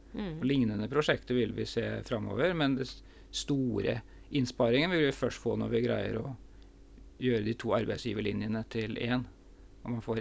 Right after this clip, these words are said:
Speaker 2: en personalsjef å forholde seg til, og ikke to, for eksempel i en arbeidskonflikt.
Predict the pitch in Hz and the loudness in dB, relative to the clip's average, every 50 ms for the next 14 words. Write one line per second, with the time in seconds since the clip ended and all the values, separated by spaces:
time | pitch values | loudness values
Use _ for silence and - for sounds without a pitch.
0 | - 113 110 110 113 113 110 107 - - - - - - - - - - - - | 0 -2 -2 -2 -2 -4 -4 -8 -12 -16 -20 -20 -20 -20 -20 -20 -20 -20 -20 -20
1 | - - - - - 120 120 - 127 127 127 123 120 113 117 120 120 120 117 107 | -20 -20 -12 -6 -4 -4 -2 0 2 2 4 4 4 4 4 4 4 4 2 2
2 | - - 131 131 123 117 - 123 117 - 135 131 127 120 113 110 123 127 123 - | 0 2 4 4 4 4 0 -2 -4 0 2 4 4 4 4 2 0 -2 -2 0
3 | 120 120 117 120 113 - 123 - - 117 123 135 127 - - 127 131 123 143 131 | 0 0 0 0 0 -2 -4 -2 0 0 0 0 0 -2 -2 -2 -2 -2 -2 -4
4 | 123 - 127 120 113 117 117 110 104 107 104 - - 120 113 - 120 120 - - | -4 -2 -2 -2 -2 0 -2 -2 -2 -4 -6 -6 -6 -8 -6 -6 -8 -8 -10 -12
5 | - - | -18 -20